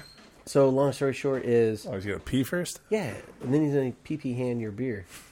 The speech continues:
Speaker 2: Fuck.
Speaker 1: They go to Rabonia. We show up, and I'm sitting there, and the parade starts, and we got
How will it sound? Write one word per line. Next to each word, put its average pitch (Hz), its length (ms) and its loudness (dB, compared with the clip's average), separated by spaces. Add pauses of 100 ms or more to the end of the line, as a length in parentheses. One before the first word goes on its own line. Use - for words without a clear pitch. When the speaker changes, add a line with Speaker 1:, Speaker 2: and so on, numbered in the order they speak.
(120)
Speaker 2:
Fuck. - 680 -4 (220)
Speaker 1:
They 117 80 2
go 135 60 6
to 151 60 6 (120)
Rabonia. 123 420 6 (840)
We 107 100 -4
show 135 360 2
up, 127 260 -2 (100)
and 107 120 -4
I'm 98 100 -4
sitting 127 360 -6
there, 123 320 -2
and 107 100 -4
the 95 40 -10
parade 123 480 -4
starts, 120 560 -2
and 101 120 -4
we 104 60 -6
got 107 200 -4